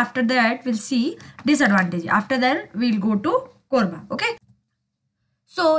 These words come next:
this mechanism brings great convenience to the system design and programming of distributed computing. Okay, as long as the program is designed according to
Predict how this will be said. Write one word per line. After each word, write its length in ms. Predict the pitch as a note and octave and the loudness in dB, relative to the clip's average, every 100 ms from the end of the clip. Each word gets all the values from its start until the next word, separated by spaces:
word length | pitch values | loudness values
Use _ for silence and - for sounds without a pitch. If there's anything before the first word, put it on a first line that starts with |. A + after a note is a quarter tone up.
| D4+ | 0
this 120 | D#4 E4 | -2 0
mechanism 640 | D4 D#4+ F4+ F4 G4 E4 | 0 0 -2 -4 -4 -4
brings 360 | D#4 D#4+ C4+ B3 | -2 -2 -2 -6
great 420 | G#3+ C#4+ F4 E4+ | -4 0 0 0
convenience 520 | D4 C#4 C#4+ C#4+ D#4+ D4+ | -2 -2 -2 -2 -4 -4
to 60 | |
the 100 | D4 | -4
system 400 | D4+ D4+ - D#4+ | -4 -6 -4 -2
design 400 | D4 C#4 C4+ G#3+ | 0 2 2 0
and 160 | A#3+ B3 | -2 -6
programming 680 | C4+ A#3+ C4 C4 B3 G#3+ A3+ | -4 -4 0 0 0 -2 -2
of 140 | A3 | -4
distributed 600 | A#3 - A#3+ A#3+ C#4+ D4+ B3+ | -4 -6 -6 -4 -4 -2 0
computing. 480 | G3 F3+ F3 F3+ - | 0 0 -4 -8 -8
Okay, 240 | B3+ F#4 F#4 - - _ _ | -6 -6 -6 -14 -20 _ _
as 320 | A#3+ C#4+ F4+ D#4+ | 0 2 2 4
long 260 | F4+ F4 F4 | 2 2 0
as 280 | D#4 C#4 D4 | 0 0 -2
the 20 | |
program 540 | D4 D4 C4 C#4 D#4 | -2 0 2 2 0
is 100 | D#4 | -2
designed 500 | B3 C4+ C#4+ C#4 C4+ B3+ | -4 -2 0 -2 -2 -4
according 360 | B3+ A#3+ C#4+ | 0 0 -2
to 80 | D4 | -4